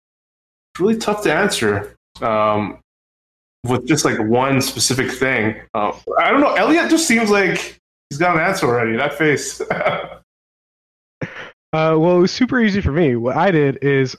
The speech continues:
Speaker 2: I got to become friends with Andy, and then I attached onto Kale, like, one of those weird things that suck onto sharks.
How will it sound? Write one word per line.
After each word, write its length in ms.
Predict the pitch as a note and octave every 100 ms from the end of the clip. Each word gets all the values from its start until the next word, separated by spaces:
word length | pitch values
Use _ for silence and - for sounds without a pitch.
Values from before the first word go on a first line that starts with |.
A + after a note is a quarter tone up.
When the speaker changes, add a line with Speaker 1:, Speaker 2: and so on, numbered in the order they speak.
| C3+
Speaker 2:
I 160 | C#3+
got 320 | D3+ D3+ B2+ _ _ -
to 60 | C#3
become 280 | D3 D#3 C3+
friends 240 | D3 C#3+
with 120 | C#3
Andy, 460 | B2 B2 C3 F#3 A#3+ _ _ -
and 140 | C3+
then 80 | C3+
I 80 | C3+
attached 600 | C3 - C#3+ D#3+ - - -
onto 380 | C#3+ C#3+ C#3
Kale, 520 | - - F3+ D3+ E3 D#3+
like, 300 | B2+ B2 -
one 160 | C#3+
of 140 | C3+ A#2+
those 280 | C3 A#2+ -
weird 360 | C3+ C#3 C#3
things 220 | D3 C3+
that 260 | B2 B2+ -
suck 260 | - C3 C#3
onto 200 | B2+ A2
sharks. 540 | - C3 - - -